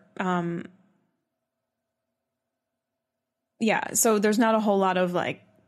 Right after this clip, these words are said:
communication. It's just being talked at, which leads me to my next one. Um,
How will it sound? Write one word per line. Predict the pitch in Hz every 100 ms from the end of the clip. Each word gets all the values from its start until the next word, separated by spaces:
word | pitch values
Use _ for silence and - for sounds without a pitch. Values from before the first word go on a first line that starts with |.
| _ _
communication. | - 202 185 185 220 202 - 208
It's | 190 185
just | 185 180 - -
being | 180 175
talked | 165 - -
at, | 87 - - - - - - -
which | 233
leads | 240 254 254
me | 240
to |
my | 226
next | 185 185 -
one. | 185 185
Um, | - 180 170 170 175 -